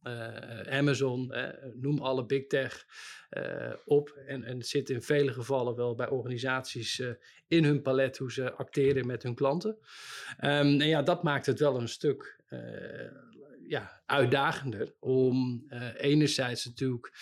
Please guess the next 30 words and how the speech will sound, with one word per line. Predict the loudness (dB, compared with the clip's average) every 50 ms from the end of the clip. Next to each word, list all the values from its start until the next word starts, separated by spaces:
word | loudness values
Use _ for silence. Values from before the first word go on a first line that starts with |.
| -14 -14 -14 -16 -12 _
daarin | -4 -2 0 0 0 -2 -2
te | -4 -2
kijken | -2 0 0 0 -2 -4 -4
hoe | -4 -4
je | -4 -6
vanuit | -4 -4 -4 -2 -4 -6 -6
die, | -6 -6 -6 -6 -8 -10 _ _
eh, | _ -10 -10 -8 -8 -8 -8 -8 -2
technologie | 0 0 0 2 0 0 0 0 0 2 2 2 2 2 -2 -8 _
daar | -6 -6 -6 -4 -2
aanpassingen | -2 -2 -2 -2 -2 -4 -4 -2 -4 -4 -4 -4 -6
gaat | -4 -6 -2 0
doen. | 0 0 0 -2 -4 -10 -18 -20 -18 -18 -20 -20 -20 _
Eh, | -14 -12 -10 -10 -10 -10 -10 -10 -8
dus | -8 -8 -8 -8 -10 -10 _
daarin | -14 -12 -10 -10 -8 -8 -6 -8 -8 -8 -8 -10 -12 -14 -20 -18 _
kun | -2 -2 0
je | 0 -2
natuurlijk | -4 -4 -4 -6 -6 -6 -2
verschillende, | -2 -2 2 2 4 4 4 2 2 0 -2 -4 -6 -10 _
eh, | -12 -10 -10 -8 -8 -8 -8 -8 -6 -4
zaken | -4 -2 0 0 0 -2 -4 -6
gaan | -10 -8 -4
aanpakken. | -2 -2 -2 0 0 0 0 2 0 2
En | 2
je | 2
ziet | 2 0 0 2
daarin | 2 2 2 2 0
ook | -2 -4 -4
wel | -4 -4 -2 -4 -4 -6